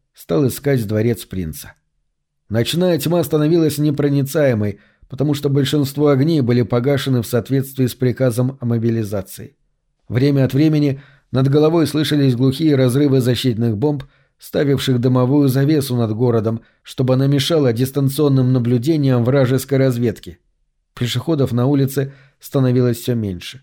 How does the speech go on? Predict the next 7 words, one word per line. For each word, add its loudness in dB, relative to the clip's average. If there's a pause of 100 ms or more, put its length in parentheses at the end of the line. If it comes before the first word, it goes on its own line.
(440)
Вой 2
сирен 2
не 2
затихал. -6 (480)
На -2
крышах 0
зданий -2